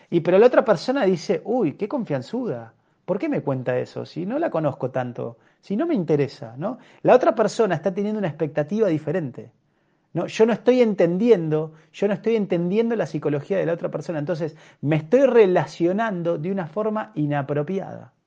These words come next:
¿sí? ¿Por qué? Porque no estoy respetando y no estoy entendiendo la psicología, mi psicología, ¿no? Que obviamente siempre uno, para tener relaciones con los demás,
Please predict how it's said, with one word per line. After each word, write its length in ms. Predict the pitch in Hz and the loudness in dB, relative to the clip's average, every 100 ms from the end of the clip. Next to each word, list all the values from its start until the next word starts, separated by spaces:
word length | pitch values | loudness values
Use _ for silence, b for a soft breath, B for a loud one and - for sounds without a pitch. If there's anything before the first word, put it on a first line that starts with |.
| _ _ _ | _ _ _
¿sí? 320 | _ - 180 180 b b | _ -8 -6 -8 b b
¿Por 220 | 156 160 | 0 2
qué? 340 | 208 233 226 - | 4 4 2 -12
Porque 280 | - 151 160 | -4 -2 0
no 60 | 185 | -2
estoy 220 | 190 220 | 0 2
respetando 580 | 202 170 175 165 202 196 | 2 -2 -4 -2 -2 -2
y 20 | |
no 80 | 180 | -4
estoy 200 | - 196 | -4 -4
entendiendo 720 | 180 156 156 170 226 196 139 | -2 -2 -2 0 -2 0 -2
la 100 | 135 | -4
psicología, 640 | - 135 143 143 - 233 | -6 -4 -4 -4 -6 -8
mi 220 | 147 196 | -2 0
psicología, 760 | 277 226 180 156 147 226 139 151 _ _ _ _ _ - | 0 0 0 0 -2 -2 -2 -6 _ _ _ _ _ -4
¿no? 200 | 165 175 | -2 2
Que 120 | 156 | 6
obviamente 460 | 165 165 175 190 | 8 6 4 0
siempre 360 | 156 170 165 165 | -2 -2 -2 0
uno, 220 | 156 127 | 0 -2
para 220 | 135 127 | 0 0
tener 240 | 123 185 285 | 0 2 2
relaciones 400 | 269 165 185 190 | 0 -2 -4 -4
con 140 | 165 | -2
los 100 | 139 | -2
demás, 360 | 131 151 226 | -2 -4 -4